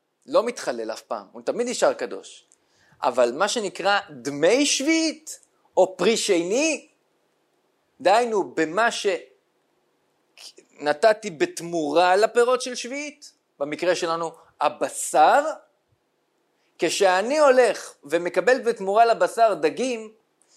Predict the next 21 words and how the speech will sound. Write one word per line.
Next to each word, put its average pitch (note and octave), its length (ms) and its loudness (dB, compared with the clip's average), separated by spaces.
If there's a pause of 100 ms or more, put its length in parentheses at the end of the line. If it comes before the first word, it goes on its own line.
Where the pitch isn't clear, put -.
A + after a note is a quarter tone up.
(120)
והדגים E3+ 580 0
בעצם A3+ 460 -2 (300)
מתקדשים F3+ 560 -2
בקדושת G#3 400 -2
שביעית, A#3 220 -6
הבשר E3+ 320 2 (100)
כן A#3+ 200 -2
יורד D#3+ 280 -4
מקדושתו, A#2 560 -16 (340)
אבל C3 140 -6
הדגים C#3+ 420 0
מקבלים F#3+ 340 -2
את F3+ 60 -8
הקדושה D3+ 320 -4
של D3+ 160 -2
הבשר. C3+ 360 -2 (880)
ואז E3+ 280 0
הפירות D3 400 -2
שביעית C3 240 -10
קדושים G3+ 440 -8
וה-, B3 100 0